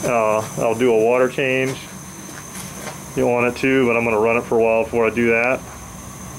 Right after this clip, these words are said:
And, uh, then we're gonna go on a chemical treatment, uh, to keep the oxygen down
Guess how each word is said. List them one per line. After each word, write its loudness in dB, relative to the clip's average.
And, 0
uh, 4
then 2
we're 2
gonna 0
go 4
on 0
a -2
chemical 0
treatment, 0
uh, 4
to 4
keep 0
the 4
oxygen 0
down 0